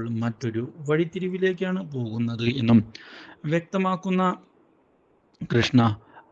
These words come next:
എത്ര പറഞ്ഞു മനസ്സിലാക്കാൻ ശ്രമിച്ചാലും അവൾക്ക് മനസ്സിലാകുന്നില്ല എന്ന് അറിയിക്കുകയും ചെയ്യുന്നു. അതുകൊണ്ട് തന്നെ "ഇനി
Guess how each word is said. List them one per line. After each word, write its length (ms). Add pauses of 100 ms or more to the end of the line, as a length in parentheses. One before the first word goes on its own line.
(360)
എത്ര 320
പറഞ്ഞു 380
മനസ്സിലാക്കാൻ 680
ശ്രമിച്ചാലും 580 (200)
അവൾക്ക് 420 (240)
മനസ്സിലാകുന്നില്ല 920 (120)
എന്ന് 260 (200)
അറിയിക്കുകയും 640
ചെയ്യുന്നു. 360 (720)
അതുകൊണ്ട് 440
തന്നെ 300 (560)
"ഇനി 220